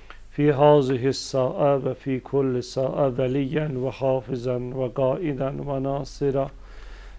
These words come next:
ve delilen ve eyna hatta tuskinehu erzeke tev'a ve tumetti'ehu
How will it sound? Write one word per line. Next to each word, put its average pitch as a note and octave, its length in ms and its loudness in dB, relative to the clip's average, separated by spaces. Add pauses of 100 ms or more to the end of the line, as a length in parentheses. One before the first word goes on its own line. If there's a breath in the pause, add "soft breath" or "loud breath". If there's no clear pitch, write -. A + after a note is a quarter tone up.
(140)
ve D#3 140 4
delilen D3+ 680 8
ve D3+ 300 4
eyna C#3 240 2
hatta C#3+ 500 -2
tuskinehu C#3+ 760 0
erzeke B2+ 640 -2
tev'a C#3+ 880 2
ve C#3 40 -4
tumetti'ehu C#3 1080 0